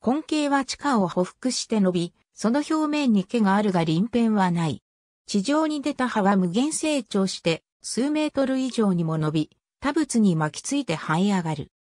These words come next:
つるになる主軸の側面には多数の右辺が出るが、それぞれが左右一体の小右辺が出た段階で、先端が成長を止めてしまう。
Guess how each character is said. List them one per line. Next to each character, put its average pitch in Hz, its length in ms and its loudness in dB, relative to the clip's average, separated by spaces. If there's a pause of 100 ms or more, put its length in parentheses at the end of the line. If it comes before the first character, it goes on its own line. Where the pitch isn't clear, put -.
(300)
つ 339 180 2
る 339 100 4
に 226 140 2
な 208 140 2
る 196 80 0
主 - 160 -2
軸 247 240 -2
の 240 100 2
側 208 300 0
面 233 260 4
に 214 140 4
は 156 180 2 (220)
多 196 160 0
数 330 260 0
の 214 140 4
右 196 120 2
辺 247 240 0
が 226 120 2
出 214 120 2
る 185 120 2
が、 156 220 0 (260)
そ 220 120 -2
れ 302 100 2
ぞ 320 140 0
れ 240 100 2
が 185 120 2
左 202 160 -2
右 240 220 2
一 - 220 -2
体 262 240 -2
の 202 140 4
小 277 340 2
右 311 100 -2
辺 226 240 2
が 170 140 0
出 196 140 0
た 196 160 0
段 190 240 2
階 180 240 0
で、 156 200 -2 (260)
先 262 280 0
端 269 240 -2
が 254 140 0
成 247 240 0
長 254 240 0
を 247 80 2
止 202 100 -2
め 202 140 2
て 233 140 -4
し - 180 -4
ま 165 160 0
う。 - 100 -6